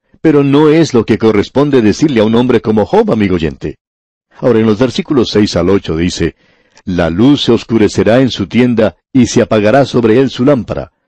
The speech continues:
Sus pasos vigorosos serán acortados,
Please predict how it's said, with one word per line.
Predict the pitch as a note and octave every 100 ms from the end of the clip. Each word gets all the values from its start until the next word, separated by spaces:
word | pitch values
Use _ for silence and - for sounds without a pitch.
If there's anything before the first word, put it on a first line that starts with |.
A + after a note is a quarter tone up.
| _ _ _
Sus | - G2+ -
pasos | G#2+ G#2+ A2 G2
vigorosos | F#2+ F2+ F#2 A#2+ - A2
serán | - F#2+ A#2
acortados, | A#2 - F#2+ - B2+ A#2 G#2+